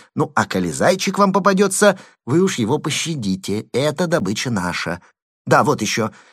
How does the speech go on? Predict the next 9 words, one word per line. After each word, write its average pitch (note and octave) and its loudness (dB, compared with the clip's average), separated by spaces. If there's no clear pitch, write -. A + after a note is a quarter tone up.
не F3 0
будет F#3+ 2
ли E3 2
у D#3 0
вас C3+ 2
щеночка G2 -4
от E2+ -10
вашей F#2 -6
сучки? C#2 -8